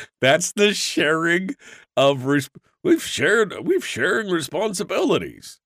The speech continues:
Um, Shelley Hughes was quoted in a statement on Friday, said that she had proposed forming a Republican-controlled majority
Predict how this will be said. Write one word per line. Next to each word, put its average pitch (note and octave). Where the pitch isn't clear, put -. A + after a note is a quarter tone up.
Um, A2+
Shelley E3+
Hughes E3
was B2
quoted C#3+
in A#2+
a A#2+
statement C#3+
on A2+
Friday, C#3+
said B2
that A#2+
she E3+
had B2
proposed G3
forming A#2+
a A2
Republican-controlled A2
majority A2+